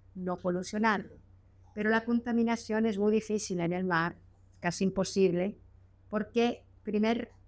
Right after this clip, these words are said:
procedimiento, el fenómeno de la ósmosis. Los microbios que vienen de la tierra, que salen de, de las cloacas, de nuestro, nuestras deposiciones humanas,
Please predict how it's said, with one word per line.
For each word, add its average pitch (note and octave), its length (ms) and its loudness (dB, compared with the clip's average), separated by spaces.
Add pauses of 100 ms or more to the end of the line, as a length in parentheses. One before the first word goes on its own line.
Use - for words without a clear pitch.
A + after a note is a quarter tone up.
(140)
procedimiento, G3+ 720 0
el F3+ 120 -2
fenómeno G#3 500 0
de A3 80 -2
la F3 180 0
ósmosis. F3 800 -6 (400)
Los G#3+ 240 0
microbios A#3+ 600 2
que G3 120 -4
vienen G#3+ 300 2
de G#3+ 80 0
la G3+ 140 0
tierra, G3 560 -2 (580)
que F3+ 80 -4
salen F#3+ 600 0 (840)
de, E3 440 0 (220)
de D#3+ 100 -4
las D#3 220 -6
cloacas, F#3+ 580 -2
de F3+ 120 -4
nuestro, E3+ 460 -4
nuestras E3+ 480 0
deposiciones F3 680 -4
humanas, G#3 500 -2